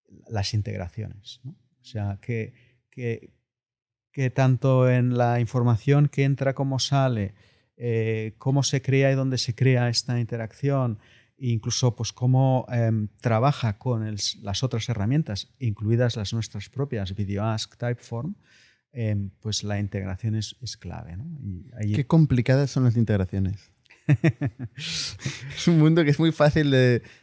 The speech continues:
Speaker 2: decir, "Estamos integrados", pero luego la, la realidad, el detalle de esta integración, ¿no? Los dos sistemas de datos que se hablen gua-, uno a uno, ¿no? Cada campo, cada información llegue uno a uno, es como un milagro.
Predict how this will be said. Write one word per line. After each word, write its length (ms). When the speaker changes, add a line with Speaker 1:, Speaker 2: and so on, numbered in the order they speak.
Speaker 2:
decir, 320
"Estamos 280
integrados", 460
pero 180
luego 360
la, 280
la 140
realidad, 440
el 140
detalle 500
de 80
esta 200
integración, 580
¿no? 140
Los 240
dos 180
sistemas 420
de 100
datos 460
que 280
se 160
hablen 560
gua-, 420
uno 260
a 60
uno, 380
¿no? 160
Cada 340
campo, 540
cada 180
información 600
llegue 260
uno 160
a 40
uno, 240
es 120
como 220
un 100
milagro. 580